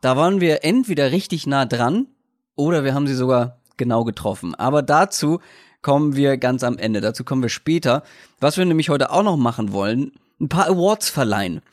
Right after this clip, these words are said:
Die Downset Talk Awards. Ähm, wir sprechen, also das ist unsere Art, nochmal so über ein paar einzelne Teams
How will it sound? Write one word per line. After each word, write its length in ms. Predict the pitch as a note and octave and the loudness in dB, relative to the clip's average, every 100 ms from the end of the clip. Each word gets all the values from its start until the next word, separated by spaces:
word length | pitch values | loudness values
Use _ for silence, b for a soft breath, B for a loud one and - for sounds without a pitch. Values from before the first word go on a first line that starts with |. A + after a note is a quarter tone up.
| b b | b b
Die 80 | C#3+ | -2
Downset 420 | E3 F#3+ - F3 | 2 2 0 -2
Talk 300 | - F#3+ G3 A2+ | -2 -2 0 -2
Awards. 480 | G#2 F#2 A#2 - - b b b b | -2 -2 -4 -8 -16 b b b b
Ähm, 240 | C#3 C3 B2 | -2 -2 -4
wir 200 | D3+ G3 | -2 0
sprechen, 640 | - - D#3+ F#3 F3+ G3 - | 0 -2 0 0 0 0 -2
also 160 | A#2+ A#2 | -4 -2
das 140 | C3 | -2
ist 120 | C#3 | -2
unsere 440 | - F#3 F3+ C3 D2+ | 0 0 2 0 2
Art, 280 | A#2+ E3 | 4 2
nochmal 440 | C#3+ C#3 C#3+ C#3+ C#3+ | 2 0 2 2 2
so 100 | C3+ | 0
über 220 | C3 B2+ | 2 2
ein 120 | B2 | 2
paar 200 | - A2+ | 0 0
einzelne 420 | B2 B2+ B2+ C3 | 0 -2 0 -2
Teams 420 | B2+ G3 F#3 F#3+ | -2 0 0 -2